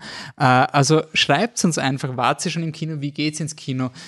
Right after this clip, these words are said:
Fühlt ihr euch angenehm im Kino? Geht ihr eher auf, äh, Open-Air-Kinos? Spielt's nichts im Kino und deswegen geht ihr nicht ins Kino? Würdet ihr für Tenet sowieso schon die, die Türen einrennen? Aber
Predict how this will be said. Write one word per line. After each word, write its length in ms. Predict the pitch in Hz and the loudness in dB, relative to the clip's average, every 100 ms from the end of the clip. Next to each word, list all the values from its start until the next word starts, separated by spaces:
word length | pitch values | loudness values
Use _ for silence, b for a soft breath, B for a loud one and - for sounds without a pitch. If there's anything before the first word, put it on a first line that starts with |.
| B B _ _ - | B B _ _ -18
Fühlt 340 | - 160 156 156 | -4 0 2 0
ihr 60 | |
euch 140 | 131 135 | 0 -2
angenehm 420 | 170 175 170 165 | -2 -2 -2 -4
im 100 | 156 | -4
Kino? 320 | - 151 147 | -2 -2 0
Geht 200 | 131 123 | 0 0
ihr 100 | 147 | -2
eher 400 | 147 120 123 131 | -2 -4 -4 -2
auf, 400 | 127 120 117 - - | 0 0 0 -10 -4
äh, 40 | |
Open-Air-Kinos? 1500 | 127 120 120 - 156 151 151 139 135 - 135 131 127 127 117 | -2 2 2 2 -2 -4 -4 0 0 -2 -2 -2 -2 -2 -4
Spielt's 500 | - 160 180 170 - | -2 0 0 0 -2
nichts 280 | 151 - 160 | -2 -2 -2
im 140 | 151 | -2
Kino 380 | - 143 143 139 | -4 -2 0 0
und 140 | 127 147 | 0 0
deswegen 340 | 139 - 143 | 0 -2 0
geht 200 | 135 131 | 0 0
ihr 40 | 139 | -2
nicht 240 | 135 - | -2 -2
ins 120 | 127 | -6
Kino? 300 | - 139 135 127 | -2 -2 0 0
Würdet 240 | 131 120 | 0 -4
ihr 60 | 127 | -4
für 140 | 131 | -2
Tenet 300 | 135 131 123 | 0 0 -2
sowieso 440 | - 127 120 151 | -4 -4 0 0
schon 200 | 143 143 | 2 0
die, 180 | 127 127 | 0 -2
die 180 | 127 120 | -2 -8
Türen 340 | - 156 147 | 0 2 2
einrennen? 760 | 127 120 131 127 123 127 123 127 | 0 -2 0 2 2 2 0 2
Aber 460 | 113 139 120 120 | 2 2 4 2